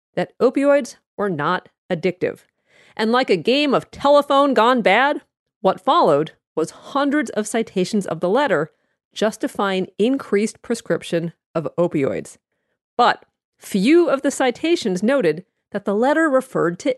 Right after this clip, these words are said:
inpatients prescribed opioids during brief and closely monitored hospital stays.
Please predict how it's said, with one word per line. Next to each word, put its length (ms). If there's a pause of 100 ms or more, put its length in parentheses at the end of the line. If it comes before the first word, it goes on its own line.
(100)
inpatients 840
prescribed 680
opioids 480 (380)
during 280
brief 580 (340)
and 120
closely 580
monitored 460
hospital 580
stays. 460